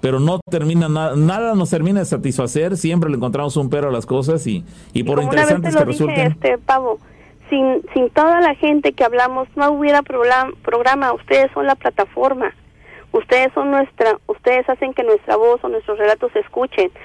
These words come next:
Speaker 2: Buenos o malos, son nuestros relatos, son nuestras vivencias. O sea, entonces no es justo que haya gente que si no cree, entonces, ¿qué hace en el grupo?
Speaker 1: No, y, y de, y que demeriten, dices, bueno, si tú tienes algo que platicar, también platica, ¿no?
Speaker 2: Platícalo, a lo mejor es mucho mejor que el mío
Speaker 1: Sí,
Speaker 2: y estás
Speaker 1: claro.
Speaker 2: contando tu historia o tu relato.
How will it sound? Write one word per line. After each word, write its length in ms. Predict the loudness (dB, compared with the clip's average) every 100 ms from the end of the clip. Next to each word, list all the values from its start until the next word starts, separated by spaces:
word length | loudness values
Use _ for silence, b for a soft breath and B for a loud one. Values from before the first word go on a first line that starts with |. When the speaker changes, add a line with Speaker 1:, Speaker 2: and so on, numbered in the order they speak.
| B B
Speaker 2:
Buenos 380 | 0 2 2 -2 -2
o 80 |
malos, 400 | 0 2 2 2 -2 -16 b b -10 -2
son 140 | 0
nuestros 320 | 0 0 0
relatos, 460 | 2 2 0 -2 -4
son 140 | -4
nuestras 300 | -4 -4 -4 2
vivencias. 520 | 4 4 2 -4 -6 -14 -20 -20 b b b
O 60 | -4
sea, 140 | -2
entonces 320 | -2 0 0 0
no 80 |
es 60 | -2
justo 280 | -2 0 0
que 120 | 2
haya 180 | 2 0
gente 400 | 0 -2 0 0
que 140 | 0 -2
si 80 | 0
no 140 | 0
cree, 220 | 2 0
entonces, 320 | -2 -8 -8 -2
¿qué 80 | -2
hace 140 | 0
en 80 | -2
el 80 | -2
grupo? 160 | 0
Speaker 1:
No, 300 | 0 0 0
y, 80 | -4
y 200 | -2 -2
de, 140 | -2 -2
y 120 | -4
que 100 | -2
demeriten, 580 | -2 -2 -2 -2 -2 -2
dices, 180 | -2 -2
bueno, 320 | -2 -2 -4
si 140 | -4
tú 120 | -4
tienes 260 | -4 -2 -2
algo 160 | -2 -2
que 120 | -4
platicar, 400 | -4 -4 -4 -4
también 380 | -4 -4 -4 -4
platica, 500 | -4 -4 -6 -2 0
¿no? 240 | 0 0
Speaker 2:
Platícalo, 480 | 0 0 0 -2 0
a 60 |
lo 80 | 2
mejor 260 | 0 0 0
es 80 | 2
mucho 260 | 2 0
mejor 340 | -2 0 -2 0
que 80 | 0
el 80 | 2
mío 320 | 4 4 2
Speaker 1:
Sí, 60 |
Speaker 2:
y 20 | 0
estás 100 | -4
Speaker 1:
claro. 180 | -4 -4
Speaker 2:
contando 280 | -4 -4
tu 120 | -6 -10
historia 420 | -2 0 2 0
o 20 |
tu 120 | -2
relato. 520 | 0 2 2 -2 -4